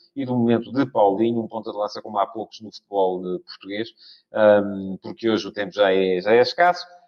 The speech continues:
eh, e porque quero ainda falar aqui um bocadinho do Manchester United e daquilo que pode acontecer se o Man United hoje ganhar ao Southampton,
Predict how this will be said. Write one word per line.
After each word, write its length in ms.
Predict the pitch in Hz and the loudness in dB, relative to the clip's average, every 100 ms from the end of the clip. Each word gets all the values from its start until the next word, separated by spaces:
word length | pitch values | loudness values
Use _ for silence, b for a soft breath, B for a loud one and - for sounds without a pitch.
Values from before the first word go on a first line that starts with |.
| _ | _
eh, 200 | 147 160 | 2 4
e 160 | 165 175 | 4 0
porque 220 | 175 - | -2 -8
quero 180 | 190 170 | 0 2
ainda 200 | 165 170 | 4 0
falar 320 | 170 151 147 | 0 2 2
aqui 140 | 143 147 | 0 -8
um 60 | |
bocadinho 300 | 139 135 143 | -12 -12 -12
do 100 | 131 | -12
Manchester 520 | 131 127 - 123 - 107 | -10 -10 -4 -4 -4 -12
United 480 | 104 104 107 117 113 | -8 -6 -6 -8 -10
e 120 | 117 | -8
daquilo 360 | 107 - 113 110 | -12 -12 -14 -14
que 160 | - | -18
pode 220 | - 104 | -2 0
acontecer 420 | 104 107 - 113 110 | 0 -4 -12 -12 -12
se 200 | - 104 | -14 -10
o 360 | 104 95 92 95 | -10 -10 -14 _
Man 180 | 104 | -10
United 460 | 104 98 98 98 101 | -10 -6 -6 -6 -10
hoje 160 | 104 98 | -12 -8
ganhar 300 | 98 90 87 | -10 -8 -8
ao 80 | 92 | -4
Southampton, 600 | 110 98 113 110 117 | -4 -2 -4 -6 -8